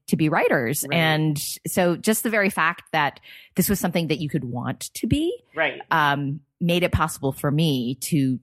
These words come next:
Speaker 1: to dream of that too. And I think I, I started, um, writing stories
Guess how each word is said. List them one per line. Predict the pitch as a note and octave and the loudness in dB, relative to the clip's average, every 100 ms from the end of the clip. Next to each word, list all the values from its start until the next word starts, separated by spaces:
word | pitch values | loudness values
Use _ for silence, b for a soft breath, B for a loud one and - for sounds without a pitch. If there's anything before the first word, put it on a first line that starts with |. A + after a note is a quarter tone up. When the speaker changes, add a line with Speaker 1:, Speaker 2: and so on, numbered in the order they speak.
| - | -4
Speaker 1:
to | E3+ | -2
dream | D3+ D3 C#3 | 0 2 0
of | B2+ | -2
that | A#2+ B2 | -4 -4
too. | - F#3 C#3+ | -2 0 2
And | D3 | 0
I | E3 | 0
think | F#3 E3 - B B B B | -2 -4 -8 B B B B
I, | D#3+ E3 D#3+ | -4 0 0
I | |
started, | E3+ G#3 F#3+ F3+ D3+ C3+ - - | 0 0 0 2 0 -6 -10 -4
um, | D#3 C3 B2 B2 A#2+ - | 0 2 0 -2 -6 -2
writing | F3 F3+ E3+ | 0 2 0
stories | - E3+ E3 E3+ D#3 - | 2 2 4 2 -2 -10